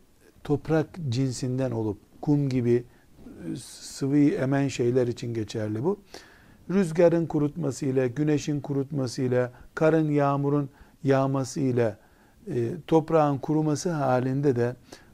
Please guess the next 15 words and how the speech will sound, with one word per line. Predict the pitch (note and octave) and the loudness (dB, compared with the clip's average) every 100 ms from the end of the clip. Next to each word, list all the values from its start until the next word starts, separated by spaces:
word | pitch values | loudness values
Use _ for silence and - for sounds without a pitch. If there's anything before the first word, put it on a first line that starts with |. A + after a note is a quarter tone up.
| - - | -14 -4
onun | F3+ F#3+ | -2 0
üzerindeki | E3 E3 D#3+ D3+ C#3 B2 C3 | 0 0 0 0 -2 -2 -6
s-, | - - - | -8 -14 -12
bizim | C3+ A2+ B2+ F3+ C3 | -10 -4 -2 -2 2
bildiğimiz | C#3+ C#3+ D3 C#3+ C3+ - - - - | 2 2 4 4 2 -4 -14 -20 -20
sıvı | - - F3 F3 D3+ - | -14 0 4 6 4 0
pislikler | - C3 - C3 B2 F3+ | -4 -2 -2 -6 -2 -2
giderilmiş | G#3+ D#3 C#3+ D3 C#3+ E3+ D3 | -2 -2 4 6 4 0 -2
olur. | D3 A2 - - - - | -4 -4 -8 -20 -18 -2
Burada, | C#4 A3+ D#3+ E3 - - - - - - - - - - | 4 6 6 4 -2 -20 -20 -20 -20 -20 -20 -20 -20 -12
e, | D#3 - | -8 -8
şöyle | A#2 F#3+ D#3+ E3 | -2 2 4 4
bir | F#3 | 6
örnek | D3+ C#3+ D#3 D#3 | 6 6 4 2
verelim. | A2+ G#2+ F#3 | -2 0 -2